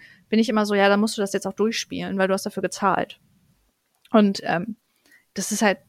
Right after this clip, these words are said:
das ist ein, eigentlich ist das nicht so gesund. Aber ich hab auch grad, also ich bin halt auch einfach, äh, arm und hab kein Geld für andere Spiele. Von daher <laughs> setz ich mich hier jeden Abend hin und, äh, schimpf ein bisschen. Aber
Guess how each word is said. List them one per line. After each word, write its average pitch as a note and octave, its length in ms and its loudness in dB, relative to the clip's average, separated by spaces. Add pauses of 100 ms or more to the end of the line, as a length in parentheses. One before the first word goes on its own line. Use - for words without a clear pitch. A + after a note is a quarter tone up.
(160)
das G3+ 180 -6
ist G#3+ 140 -4
ein, A3 140 0
eigentlich A3+ 360 0
ist A3 80 -4
das G#3+ 140 0
nicht A#3+ 160 4
so A3+ 100 -2
gesund. A#3+ 460 4 (1160)
Aber G#3+ 160 4
ich A3 100 2
hab B3 100 4
auch A3+ 140 2
grad, G#3+ 300 2
also G3+ 140 0
ich - 140 -2
bin C#4+ 160 6
halt A#3+ 180 6
auch G#3+ 140 2
einfach, A#3+ 540 4
äh, G#3 300 6
arm A#3 300 8
und A3 140 0
hab A3+ 140 2
kein A3 180 2
Geld G#3+ 160 4
für - 100 0
andere G3+ 200 2
Spiele. A3+ 380 2
Von F#3+ 200 -4
daher G3 340 4 (400)
<laughs> - 500 -20
setz G3 180 2
ich G3+ 140 -4
mich F#3+ 120 0
hier F#3+ 120 2
jeden F#3 180 0
Abend F3+ 220 0
hin F3+ 160 -4
und, F#3 280 -10
äh, - 100 -4
schimpf F#3+ 320 -4
ein F3 60 -10
bisschen. F3 400 -6
Aber F3 320 -4